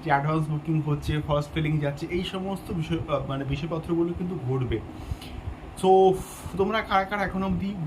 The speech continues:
বু-, বুমেরাং দেখে ফেলেছো অবশ্যই কিন্তু কমেন্ট করে জানিও তোমাদের কি ফিডব্যাক, এবং এই রকম বাংলা সিনেমা আরও, আরও কিন্তু তৈরি হোক, যে যাতে করে সাধারণ দর্শক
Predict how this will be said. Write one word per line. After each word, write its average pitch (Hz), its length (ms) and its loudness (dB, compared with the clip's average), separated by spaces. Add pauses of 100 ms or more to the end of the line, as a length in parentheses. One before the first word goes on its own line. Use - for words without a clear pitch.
বু-, 151 200 2
বুমেরাং 170 360 2 (120)
দেখে 170 180 0
ফেলেছো 160 360 0
অবশ্যই 165 340 -2
কিন্তু 180 260 -2
কমেন্ট 160 340 0
করে 165 160 0
জানিও 151 380 2 (640)
তোমাদের 214 300 2
কি 220 200 -4
ফিডব্যাক, 175 420 2 (360)
এবং 160 240 0
এই 170 180 4
রকম 208 560 -2
বাংলা 160 440 2
সিনেমা 180 500 -2
আরও, 175 280 0
আরও 156 180 2
কিন্তু 160 400 -2
তৈরি 151 300 2
হোক, 147 180 2 (160)
যে 151 80 -8
যাতে 143 240 -4
করে 170 200 -2 (460)
সাধারণ 175 560 0
দর্শক 165 460 0